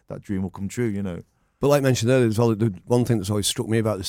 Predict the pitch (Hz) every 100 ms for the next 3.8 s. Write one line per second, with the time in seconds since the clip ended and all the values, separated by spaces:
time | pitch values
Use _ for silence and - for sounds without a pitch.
0 | - 101 - 90 101 - - - 117 -
1 | 110 101 107 98 - - - - 98 101
2 | 101 101 87 - 95 92 101 92 98 92
3 | 101 90 98 95 - 98 - 95